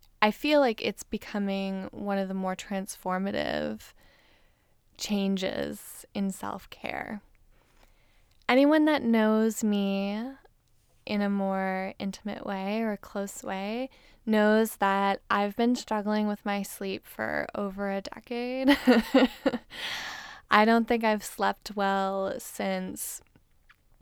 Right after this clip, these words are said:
I was quite young, and I don't know how that happened. I don't know how I started to struggle with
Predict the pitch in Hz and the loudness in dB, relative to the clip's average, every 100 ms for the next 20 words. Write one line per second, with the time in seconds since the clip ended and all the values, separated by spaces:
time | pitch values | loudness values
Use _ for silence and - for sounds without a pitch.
0 | - - 214 214 208 - 214 208 202 196 | -8 0 0 0 -4 -8 -6 -4 -4 -4
1 | 190 196 - 208 202 196 196 196 196 196 | -4 -6 -6 -4 0 2 2 2 0 -2
2 | - _ _ _ _ _ _ _ - _ | -8 _ _ _ _ _ _ _ -20 _
3 | - 220 269 320 247 240 240 240 240 240 | 2 4 6 4 2 4 6 6 4 4
4 | 240 - - 214 214 233 277 269 226 214 | 0 -4 -6 -2 -2 0 -2 -2 -4 -4
5 | - 208 208 214 214 - - 202 220 220 | -2 -2 0 0 0 -2 -4 -2 -2 -2
6 | 220 214 214 214 208 196 196 196 196 - | -2 0 0 -2 -4 -6 -4 -2 -4 -6
7 | - 196 196 196 196 190 - - 196 190 | -8 -6 -4 -4 -6 -8 -12 -8 -6 -4
8 | 190 185 190 214 - _ _ _ _ _ | -4 -4 -6 -10 -14 _ _ _ _ _
9 | _ - _ _ _ _ _ - - - | _ -20 _ _ _ _ _ -14 -14 -10
10 | - 208 202 208 208 220 220 196 196 - | 0 0 2 2 2 0 0 -2 -2 -12